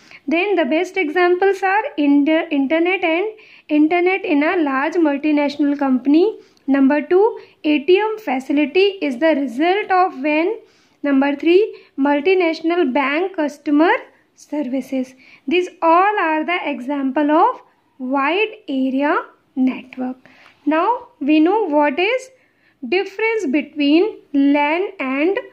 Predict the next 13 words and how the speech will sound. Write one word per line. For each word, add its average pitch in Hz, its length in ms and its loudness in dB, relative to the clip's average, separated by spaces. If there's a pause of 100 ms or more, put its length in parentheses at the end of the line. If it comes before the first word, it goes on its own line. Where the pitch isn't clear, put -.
(340)
wan। 247 320 -4 (1160)
The 330 100 2
basic 311 520 -2
difference 370 440 -2
between 359 380 0
lan 311 240 2
and 349 220 2
wan 302 200 2
are, 285 420 -2 (540)
first, 381 380 0 (380)
lan 302 280 0
is 415 360 -6
restricted 320 640 -4